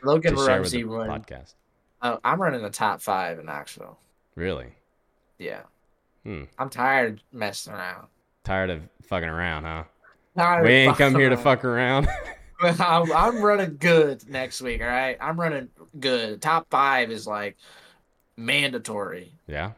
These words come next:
Speaker 1: Um, not mandatory. It's just, I, um, I'm gonna be missing a week. I only have one drop week, and, uh, I need to start really looking forward if I'm
Speaker 2: You have
Speaker 1: thinking
Speaker 2: two
Speaker 1: about
Speaker 2: drop
Speaker 1: points.
Speaker 2: weeks.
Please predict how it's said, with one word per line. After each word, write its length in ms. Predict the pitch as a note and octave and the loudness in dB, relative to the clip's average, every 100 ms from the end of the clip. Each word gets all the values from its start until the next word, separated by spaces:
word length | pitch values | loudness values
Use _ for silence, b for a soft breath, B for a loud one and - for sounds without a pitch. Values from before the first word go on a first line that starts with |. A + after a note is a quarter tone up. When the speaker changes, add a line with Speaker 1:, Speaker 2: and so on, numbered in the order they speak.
| _ _ _ - _ _ - | _ _ _ -20 _ _ -10
Speaker 1:
Um, 520 | A2+ G#2+ G2 F#2+ E2 | -8 -6 -8 -12 -14
not 180 | B2 A#2+ | -14 -12
mandatory. 600 | F#2+ E2 D#2+ E2 E2+ G#2 | -12 -14 -14 -14 -14 -14
It's 140 | - A#2+ | -14 -12
just, 300 | C3 A2 - - | -10 -12 -14 -8
I, 140 | G#2 G#2+ | -4 -2
um, 540 | G#2+ G#2+ G2+ G2 - _ - _ _ B B B B | -2 -4 -8 -14 -20 _ -20 _ _ B B B B
I'm 80 | C#3 | -2
gonna 120 | D3 | 0
be 100 | C#3 | 0
missing 260 | C3 C3+ C3 | 0 -2 -2
a 60 | A#2+ | -2
week. 240 | C3+ D3 - | -2 -4 -8
I 120 | A2 | -6
only 200 | A2+ A2+ | -6 -6
have 160 | A2+ G#2+ | -6 -6
one 200 | A2+ A2 | -8 -4
drop 340 | G#2 G#2+ G2+ | -2 -2 -2
week, 260 | G#2 G#2 G2+ | -6 -6 -8
and, 140 | G2 | -10
uh, 200 | F#2+ F#2 | -8 -10
I 40 | F#2+ | -10
need 120 | A2 | -10
to 60 | |
start 140 | G#2+ G2 | -8 -8
really 140 | G2+ G#2 | -6 -8
looking 240 | G2 F#2 | -10 -14
forward 360 | - G2+ F#2+ G2 | -10 -8 -6 -8
if 100 | - | -8
I'm 80 | |
Speaker 2:
You 60 | C3 | -6
have 80 | G#2+ | -4
Speaker 1:
thinking 100 | G#2 | -2
Speaker 2:
two 60 | |
Speaker 1:
about 100 | C#3+ | -2
Speaker 2:
drop 120 | G#2+ D#2+ | -2 -8
Speaker 1:
points. 260 | F#2 D2 | -10 -14
Speaker 2:
weeks. 200 | - - | -16 -20